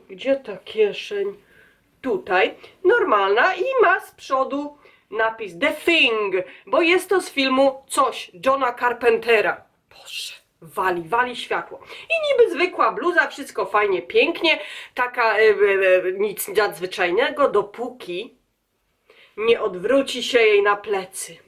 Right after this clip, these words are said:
I słuchajcie, na plecach są różne sceny z filmów.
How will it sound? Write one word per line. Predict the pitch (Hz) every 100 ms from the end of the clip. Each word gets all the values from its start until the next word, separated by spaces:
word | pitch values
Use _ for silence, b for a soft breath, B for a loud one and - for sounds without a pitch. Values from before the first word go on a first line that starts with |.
| _ _ b b b b
I | -
słuchajcie, | - - - 254 262 262 - 269 226
na | 214 196
plecach | 247 262 262 254 247
są | 240 233 233 B -
różne | 240 320 302 294 269
sceny | - 226 220 208
z | -
filmów. | 254 226 180 - -